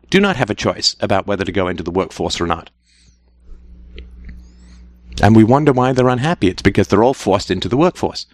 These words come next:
Whether they want to be there or not, basically, if you want to have any kind of reasonable lifestyle, you have to have two people working these days. I mean, taxes are so enormously high, and, uh, and it's not just like income taxes,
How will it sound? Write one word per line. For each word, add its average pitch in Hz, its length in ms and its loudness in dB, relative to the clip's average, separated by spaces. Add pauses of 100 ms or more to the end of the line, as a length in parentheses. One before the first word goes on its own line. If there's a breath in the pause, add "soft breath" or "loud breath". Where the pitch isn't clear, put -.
(540 soft breath)
Whether 101 220 4
they 101 160 4
want 113 220 -2
to 107 40 -6
be 107 160 6
there 95 240 2
or 95 80 -2
not, 117 240 -4
basically, 110 560 -2
if - 180 -4
you 95 120 -4
want 107 240 0
to 117 60 -6
have 92 340 -4
any 117 180 0
kind 98 280 -4
of 87 120 -6
reasonable 117 400 0
lifestyle, 104 640 -4 (1600 soft breath)
you 123 180 6
have 131 260 -2
to 131 240 4
have 117 260 0
two 131 160 2
people 127 240 2
working 147 320 0
these 90 180 0
days. - 440 -6
I - 100 -2
mean, 98 80 4
taxes 98 480 0
are 95 300 2
so 120 240 2
enormously 107 500 0
high, 92 460 -6 (200)
and, 92 460 -4
uh, 87 160 2
and 120 140 0
it's 120 120 -4
not 143 200 0
just 120 180 -4
like 98 140 0
income 120 340 -4
taxes, 120 420 -6